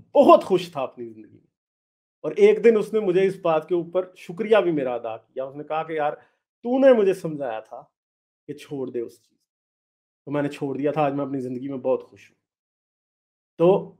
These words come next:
मेन बात ये है कि आगे मूव करना चाहिए हमेशा। ये जो लोग समझते हैं ना कि हमने बदला लेना है या हमने कुछ कर देना है या हमने, यार, ब्रेकअप्स जो होते हैं ना, ब्रेकअप्स से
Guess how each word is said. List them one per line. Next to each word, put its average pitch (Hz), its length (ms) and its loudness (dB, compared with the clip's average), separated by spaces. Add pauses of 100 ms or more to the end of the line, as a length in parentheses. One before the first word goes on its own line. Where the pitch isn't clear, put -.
(120)
मेन 175 400 8
बात 196 280 8
ये 175 160 2
है 160 180 0
कि 185 500 -6 (1040)
आगे 165 280 4
मूव 147 300 0
करना 123 340 -14
चाहिए 113 300 -16
हमेशा। 127 420 -20 (800)
ये 143 80 -8
जो 160 100 0
लोग 165 240 2
समझते 175 340 -2
हैं 190 80 -2
ना 208 80 -4
कि 196 60 -8
हमने 147 340 -4
बदला 143 380 -4
लेना 139 240 -6
है 135 100 -8
या 131 60 -10
हमने 139 260 -6
कुछ 165 220 -14
कर 139 360 -6
देना 143 220 -4
है 135 100 -8
या 131 80 -12
हमने, 131 380 -12 (1000)
यार, 208 360 -4 (140)
ब्रेकअप्स 175 560 0
जो 240 120 0
होते - 180 -6
हैं 190 80 -2
ना, 214 80 -4
ब्रेकअप्स 160 540 -2
से - 360 -6